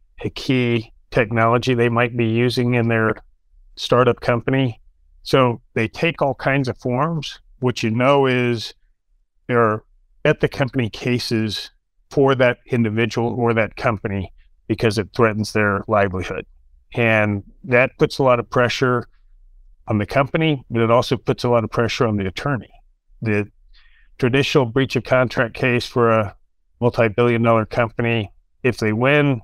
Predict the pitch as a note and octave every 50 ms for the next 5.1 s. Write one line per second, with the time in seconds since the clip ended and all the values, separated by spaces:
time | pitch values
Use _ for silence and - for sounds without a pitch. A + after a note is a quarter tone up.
0 | _ _ - - A#2+ A2+ - C3+ C3+ C3+ C3 - B2+ C3 - - A2 A2 A2 A2+
1 | B2 C3+ C#3 C3+ C3+ C3 B2 - - A#2+ A#2 A#2 B2 A#2+ A#2+ A#2 A2+ A2+ A#2 A#2
2 | - - - C#3 B2+ B2+ A#2 - - - A2 A2+ G2 - - B2 A2+ A2 G#2 -
3 | B2 A2+ A2 A2 - - A#2+ A#2 A2 G2+ - - A#2 A2 G#2 - - - G#2+ G#2+
4 | G#2+ G#2+ G#2+ G#2+ A2 A2 G#2+ G#2+ G#2+ G2+ G2+ G2 F2 G2 G2 F#2+ - - A2+ -
5 | - -